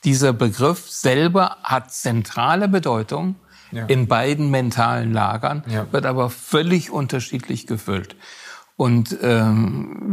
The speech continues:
Speaker 1: wenn wir jetzt reflektiert vorgehen, müssen wir s-, gucken,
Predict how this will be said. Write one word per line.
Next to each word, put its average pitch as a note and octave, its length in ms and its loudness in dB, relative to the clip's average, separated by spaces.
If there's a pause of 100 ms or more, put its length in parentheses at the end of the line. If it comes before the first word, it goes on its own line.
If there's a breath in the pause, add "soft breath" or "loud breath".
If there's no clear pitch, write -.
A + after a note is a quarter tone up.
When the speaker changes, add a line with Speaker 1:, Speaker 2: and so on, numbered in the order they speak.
(120)
Speaker 1:
wenn B2 260 4
wir A#2 120 6
jetzt A2+ 300 2
reflektiert C3+ 560 0
vorgehen, C#3+ 800 0
müssen C#3 320 2
wir C3+ 80 4
s-, B2 340 -2
gucken, F#3+ 600 4